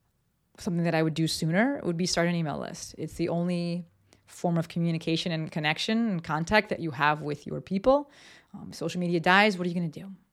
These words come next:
So if you got any questions, comments, concerns about anything email marketing,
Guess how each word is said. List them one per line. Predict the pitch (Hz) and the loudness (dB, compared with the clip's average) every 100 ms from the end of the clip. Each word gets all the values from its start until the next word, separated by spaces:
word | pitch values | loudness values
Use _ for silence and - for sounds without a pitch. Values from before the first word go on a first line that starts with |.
| _ | _
So | - 147 147 139 143 160 _ _ _ _ _ _ - | -8 -4 -2 -2 -4 -10 _ _ _ _ _ _ -4
if | - | 8
you | |
got | 208 | 8
any | 233 233 | 10 6
questions, | - 220 214 175 | 8 6 6 0
comments, | 202 196 | 2 2
concerns | 190 170 196 180 | 0 0 2 4
about | 185 | 4
anything | 180 175 185 180 | 2 0 -2 -2
email | 180 180 175 | -2 2 2
marketing, | 170 165 165 165 165 160 | 2 0 0 -2 -2 -2